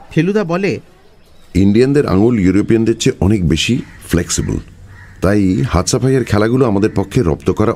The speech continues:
Speaker 2: অনেক সহজ।"
Speaker 1: বিকেলে যখন ধীরু কাকার বাগানে ইউক্যালিপটাস গাছটার পাশে বেতের চেয়ারে বসে চা খাচ্ছি,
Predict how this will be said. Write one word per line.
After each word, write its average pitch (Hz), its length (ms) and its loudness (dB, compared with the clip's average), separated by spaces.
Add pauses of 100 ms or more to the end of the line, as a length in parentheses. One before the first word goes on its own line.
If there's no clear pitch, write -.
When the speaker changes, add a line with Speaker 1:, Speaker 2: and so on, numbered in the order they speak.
Speaker 2:
অনেক 92 220 0
সহজ।" 60 400 -4 (1200)
Speaker 1:
বিকেলে 185 420 -2
যখন 254 340 -2
ধীরু 160 260 0
কাকার 226 320 -4
বাগানে 147 440 -2
ইউক্যালিপটাস 190 760 -2
গাছটার 185 460 -4
পাশে 160 420 -2
বেতের 120 360 -2
চেয়ারে 170 280 -2
বসে 175 320 -4
চা 117 200 -2
খাচ্ছি, - 440 -8